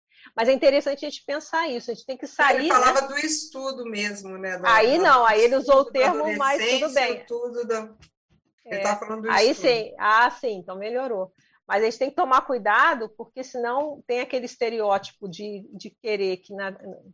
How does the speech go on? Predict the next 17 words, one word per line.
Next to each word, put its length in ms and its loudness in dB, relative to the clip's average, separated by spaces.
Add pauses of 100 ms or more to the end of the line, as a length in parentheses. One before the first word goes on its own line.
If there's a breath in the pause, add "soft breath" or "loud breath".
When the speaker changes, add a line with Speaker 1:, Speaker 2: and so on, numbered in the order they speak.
Speaker 1:
nas 220 -2
outras 280 -4
idades 380 2
você 280 -2
continue 540 -4
vivenciando 800 -4 (260 soft breath)
a 80 2
adolescência, 760 2
que 100 -4
é 20 2
a 80 2
fase 420 -2
de 100 -14
irresponsabilidade, 1040 -4
em 60 -8
tese, 440 -4
né? 260 -8